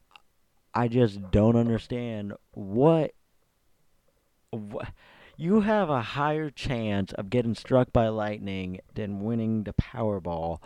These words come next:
You have, you could get hit by a car. Higher chance of getting into an accident. Hit with a bowling ball. <sighs>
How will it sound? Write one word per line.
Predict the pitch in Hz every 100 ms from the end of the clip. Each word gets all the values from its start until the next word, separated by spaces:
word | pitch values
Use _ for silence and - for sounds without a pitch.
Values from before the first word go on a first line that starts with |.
| - - -
You | - 185 208
have, | 165 160 156 147 139 135 123 - _ _ _ _ _ - _ _ _ _ -
you | 180 226
could | 226 175
get | 151 107
hit | 143 -
by | 117 110
a | 87
car. | - - - 107 87 87 - - - _ _
Higher | - 233 220 196
chance | - 160 139
of | 120
getting | 131 113 104 _ _ _ _ _ _ _ _ -
into | 147 123 101
an | 98 -
accident. | 110 92 - 87 90 - - - _ _ _ -
Hit | - 214 180
with | 160
a | 117
bowling | 87 - 120 131 139 117 101
ball. | 87 82 80 82 92 _ _ _ _ _ _ _ _ _ _ _ _ _
<sighs> | -